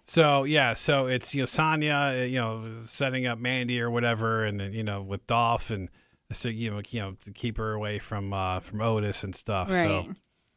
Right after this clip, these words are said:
Speaker 1: So, um, so I, you know, so obviously they're setting up. It, th-, this is the one match that I wish that we knew we were gonna get at WrestleMania that I wish had a crowd.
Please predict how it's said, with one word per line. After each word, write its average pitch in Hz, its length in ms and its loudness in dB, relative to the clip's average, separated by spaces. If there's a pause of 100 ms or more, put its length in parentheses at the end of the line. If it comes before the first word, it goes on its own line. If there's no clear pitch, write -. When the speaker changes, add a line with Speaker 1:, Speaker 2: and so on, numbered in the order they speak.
(440)
Speaker 1:
So, 123 40 0
um, 110 500 2 (420)
so 185 160 6
I, 165 180 4
you 170 160 0
know, 135 180 4
so 143 300 4
obviously 143 320 2
they're 139 120 2
setting 151 380 2
up. 139 220 0
It, 147 160 -4
th-, 160 160 2
this 220 240 6
is - 80 -4
the 190 100 4
one 165 280 4
match 135 360 4
that 131 140 2
I 120 80 6
wish 127 560 2
that 127 120 2
we 127 120 4
knew 135 80 6
we 135 60 2
were 131 60 2
gonna 127 120 0
get 120 60 2
at 117 60 -4
WrestleMania 120 500 0 (880)
that 139 180 8
I 139 40 8
wish 139 180 6
had 131 140 2
a - 40 -2
crowd. - 380 -4